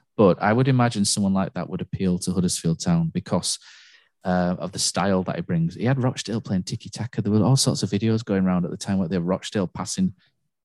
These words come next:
uh, passing teams to death in League One. Town fans don't like that, I know. But I think there's a really interesting co-, and I had a chat with a friend who's involved in football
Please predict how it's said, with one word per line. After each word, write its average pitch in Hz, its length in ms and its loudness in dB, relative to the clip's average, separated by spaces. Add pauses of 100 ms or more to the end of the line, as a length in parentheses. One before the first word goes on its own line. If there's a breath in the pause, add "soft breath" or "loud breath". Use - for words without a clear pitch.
(140)
uh, 90 140 0
passing 98 400 0
teams 92 260 0
to - 60 -6
death 92 260 -2
in 87 100 2
League 85 220 2
One. 85 380 2 (100)
Town 98 180 -2
fans 82 220 -4
don't 71 200 -2
like 64 180 -10
that, - 160 -8
I - 20 -10
know. - 240 -2 (480 soft breath)
But 92 260 2 (1000)
I 101 80 2
think 127 180 8
there's 123 140 6
a 107 60 6
really 110 240 8
interesting 95 840 4
co-, - 240 0
and 101 120 2
I 98 60 2
had 101 120 0
a 95 260 0
chat - 280 -4
with 92 200 -2
a 87 40 -2
friend 90 340 0
who's 85 200 -4
involved 87 320 -2
in 90 80 0
football 85 540 -4